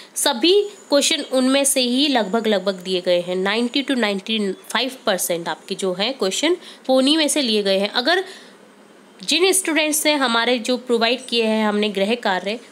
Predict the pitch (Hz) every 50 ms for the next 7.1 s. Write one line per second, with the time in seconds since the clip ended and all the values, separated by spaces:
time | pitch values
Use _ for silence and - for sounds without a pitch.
0 | - - 233 226 233 262 262 262 247 247 277 285 285 - 285 262 262 269 254 202
1 | 226 240 262 254 - - 254 233 233 220 240 240 240 240 - 208 196 202 202 240
2 | 240 220 247 247 240 214 214 214 - 262 254 269 294 285 - 285 262 262 285 285
3 | 294 294 - - - - 220 247 285 302 320 392 392 - 285 294 285 285 - -
4 | 294 254 214 226 220 220 - 285 285 262 254 220 214 226 294 - - - - -
5 | - - 285 294 311 302 311 359 370 330 320 311 311 311 262 302 302 302 262 254
6 | 277 277 269 - - - 233 226 226 254 269 269 247 269 269 269 - 202 190 214
7 | 233